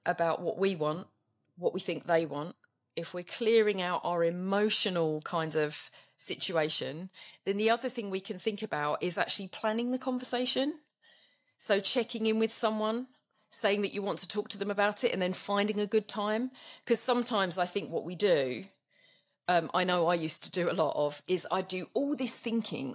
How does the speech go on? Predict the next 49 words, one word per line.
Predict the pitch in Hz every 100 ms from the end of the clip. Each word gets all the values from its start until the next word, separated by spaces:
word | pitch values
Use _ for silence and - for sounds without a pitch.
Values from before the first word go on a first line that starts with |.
| -
all | 247 262
this | 233 247
preparation, | - 214 - 196 214 202 - 104 185 - - _ -
and | 208
then | 208
spring | 196 226 226
it | -
on | 233
someone | 226 247 262 339 - _ _ _
and | 190
say, | 196
"Right, | 180 180 156 -
so | 190
I | 190
want | 233 294
to |
talk | - 254
about | 226 -
this | 214 -
thing," | 170 170 196 - _ _ _ _
you | 196
know, | 165 156 -
and | 190
I'd | 180 -
go | 240
through | 247 - 220
it | 160
because | 202 214 - -
I'd | 208 214
thought | - 180
about | 151 147 151 -
it | 143 196 - _ - _
and | - 214 226
none | 254 311 339
of | 277 240
that | 233
had | 226 202
been | 240
in | 240 226
their | 240 240
head. | 269 202 - - - _ _ _ _ _ _
So | - 233 220
I've | 226
now | 262 269
just | 262 233 -
kind | 233 214
of | 202 - - -
hijacked | - 240 233 175 - -
them, | 143 135